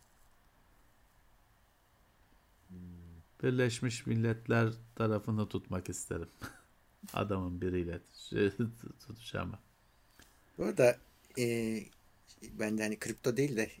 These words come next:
Speaker 1: aklıma geldi. Bu eBay'de alışveriş, yani PayPal orada bir tekeldi ya. Şimdi bunlar yolları ayırdılar ve geçen Haziran'dan beri artık eBay'de şeyi görüyorsun. Ödeme seçeneklerinden biri hala PayPal ama Google Pay'e kadar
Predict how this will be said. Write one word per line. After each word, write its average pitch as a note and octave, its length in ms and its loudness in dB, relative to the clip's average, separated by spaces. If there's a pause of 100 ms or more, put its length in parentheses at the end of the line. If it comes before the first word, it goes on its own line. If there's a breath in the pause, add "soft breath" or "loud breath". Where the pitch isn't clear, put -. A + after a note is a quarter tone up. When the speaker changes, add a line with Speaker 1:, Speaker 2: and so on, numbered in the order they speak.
(140)
Speaker 1:
aklıma A2+ 340 0
geldi. G#2 340 0 (440)
Bu A#2+ 240 0
eBay'de B2 580 6
alışveriş, B2 680 4 (260)
yani A2 340 -2
PayPal B2 460 6
orada A#2+ 240 8
bir B2 80 -2
tekeldi B2+ 400 6
ya. D3 180 8 (480 loud breath)
Şimdi A2+ 240 0
bunlar C3+ 260 8
yolları C3+ 400 8
ayırdılar C3+ 680 6 (440)
ve C3+ 140 6
geçen C3+ 300 4
Haziran'dan C#3 680 8
beri C#3+ 260 6
artık - 520 4 (300)
eBay'de C3+ 400 6
şeyi C3+ 260 8
görüyorsun. A2 440 4 (200)
Ödeme B2+ 300 6
seçeneklerinden C3 720 4
biri C3+ 140 10
hala C3 400 8
PayPal C3+ 360 6 (180)
ama D3 300 6 (520 loud breath)
Google D3 360 8
Pay'e D3 260 12
kadar D3+ 280 12